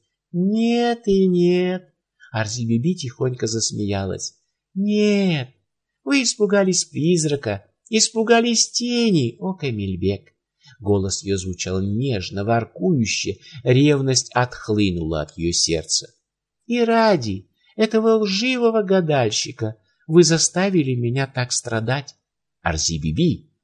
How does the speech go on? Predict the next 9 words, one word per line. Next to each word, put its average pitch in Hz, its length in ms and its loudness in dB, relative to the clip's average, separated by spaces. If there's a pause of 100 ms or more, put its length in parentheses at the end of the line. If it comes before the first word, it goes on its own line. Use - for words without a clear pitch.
(180)
но 82 140 -2
если 95 360 4
мы 98 120 0
стоим 98 460 0
над 92 240 -2
гибельной 107 560 -2
пропастью". 85 800 -2 (260)
"Ах, 175 300 -2
нет, 104 460 0